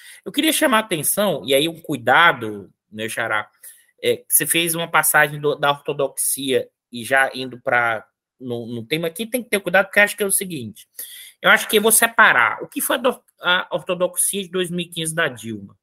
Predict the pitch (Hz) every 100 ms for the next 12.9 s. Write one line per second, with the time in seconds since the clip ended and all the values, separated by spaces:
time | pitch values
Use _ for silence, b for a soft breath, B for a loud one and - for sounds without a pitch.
0 | _ _ _ _ - 113 175 _ _ _
1 | _ _ 123 147 214 262 262 - 262 185
2 | 170 143 113 117 127 - 143 139 180 180
3 | 185 226 - 277 285 - 156 170 123 107
4 | - 110 b b b b 185 180 247 247
5 | 196 - - 226 220 226 220 214 185 190
6 | 190 165 170 156 135 131 - 226 196 180
7 | 175 - 226 214 262 311 _ _ _ _
8 | _ _ _ 240 226 - - 214 226 247
9 | 208 262 254 - 190 170 180 - - 202
10 | 190 202 - 240 190 175 175 226 214 226
11 | 233 226 - 226 180 180 208 202 233 262
12 | 196 160 190 262 254 - 113 -